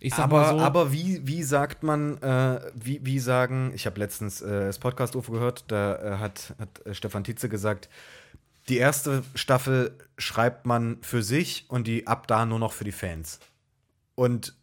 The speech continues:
Speaker 2: so cheesy ich den Spruch finde, ich glaube, er stimmt. Weißt du, und damit machst du eben genau den Fehler, dass du die zweite Staffel eben nicht für die Fans schreibst.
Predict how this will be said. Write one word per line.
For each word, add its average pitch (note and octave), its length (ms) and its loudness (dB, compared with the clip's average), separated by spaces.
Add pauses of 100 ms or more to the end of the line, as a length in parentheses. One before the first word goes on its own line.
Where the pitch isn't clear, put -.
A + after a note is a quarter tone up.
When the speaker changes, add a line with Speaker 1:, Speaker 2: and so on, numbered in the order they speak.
(140)
Speaker 2:
so A2 260 0 (160)
cheesy F3 400 0
ich C3+ 160 2
den C3 120 0
Spruch E3+ 240 0
finde, C#3 260 0
ich A#2+ 140 -2
glaube, A#2+ 240 4
er G2+ 60 2
stimmt. - 420 -2 (1300)
Weißt B2 240 -2
du, C#3+ 100 4
und B2+ 180 2
damit C3+ 300 6
machst C3+ 240 4
du C#3 60 0
eben B2 180 0
genau A2+ 240 2
den A#2+ 160 0
Fehler, A2+ 280 -2
dass G2+ 200 -2
du G#2+ 80 -2
die G2+ 100 -4
zweite G#2+ 240 -2
Staffel G#2 240 -4
eben G2 140 -2
nicht A2 160 -2
für A2+ 80 -6
die G#2 80 -6
Fans F#2 260 -6
schreibst. - 400 -10